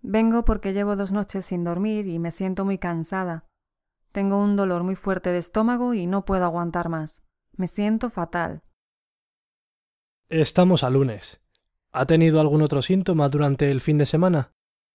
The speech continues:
Speaker 1: Sí, tuve náuseas ayer por la mañana y me he mareado varias veces, pero no he tenido fiebre.
Speaker 2: ¿Recuerda haber comido algo inusual?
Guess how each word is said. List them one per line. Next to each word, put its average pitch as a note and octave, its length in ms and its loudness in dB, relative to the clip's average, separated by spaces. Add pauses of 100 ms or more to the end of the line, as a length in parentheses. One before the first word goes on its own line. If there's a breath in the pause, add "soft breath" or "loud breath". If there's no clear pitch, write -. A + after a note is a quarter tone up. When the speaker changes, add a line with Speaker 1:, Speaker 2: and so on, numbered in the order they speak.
(560)
Speaker 1:
Sí, A#3 380 -2 (300)
tuve G#3+ 240 0
náuseas G#3 520 0
ayer F#3+ 240 -4
por G#3 140 -2
la G3+ 120 0
mañana A3 520 0
y G3 160 -4
me F3 220 -2
he - 20 2
mareado F#3+ 540 0
varias E3+ 340 -6
veces, F#3 480 -10 (160)
pero G3 220 0
no G#3 160 2
he G#3 60 0
tenido F3+ 360 -2
fiebre. D#3+ 420 -8 (1400)
Speaker 2:
¿Recuerda D#3 600 2
haber C3 240 0
comido B2 680 0
algo C3+ 260 2
inusual? C3 600 0